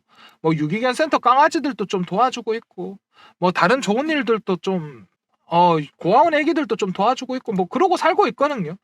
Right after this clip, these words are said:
그냥, 그냥 남들 도와줄 만큼 그냥 이렇게 살고 있으니까 형님들도 좀 구독, 좋아요만 좀 눌러주세요.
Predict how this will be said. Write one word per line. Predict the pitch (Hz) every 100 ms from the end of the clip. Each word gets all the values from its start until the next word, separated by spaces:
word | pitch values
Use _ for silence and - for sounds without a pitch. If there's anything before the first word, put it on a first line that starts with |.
| _ _ _ _
그냥, | - 277 202
그냥 | - 247 277 220 156
남들 | 170 311 277
도와줄 | 196 285 302 175
만큼 | 175 240 - 196
그냥 | 165 180 165
이렇게 | 170 196
살고 | 180 269 277
있으니까 | 196 247 247 - 135 165 _ _ _ _
형님들도 | 262 311 254 208 170
좀 | 160 185 156 117 - _ _
구독, | - 339 -
좋아요만 | 175 208 294 196
좀 | 160 139
눌러주세요. | 185 208 135 180 127